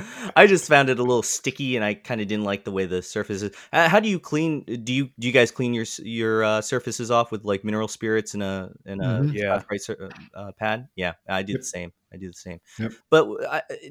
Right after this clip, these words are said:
Speaker 1: to, to directly answer Nate, Nathaniel's question, do you think, of course, it would be a,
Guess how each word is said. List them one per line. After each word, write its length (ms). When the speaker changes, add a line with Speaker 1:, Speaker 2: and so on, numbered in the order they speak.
Speaker 1:
to, 120
to 200
directly 460
answer 460
Nate, 300
Nathaniel's 480
question, 320
do 120
you 100
think, 360
of 160
course, 280
it 80
would 120
be 200
a, 120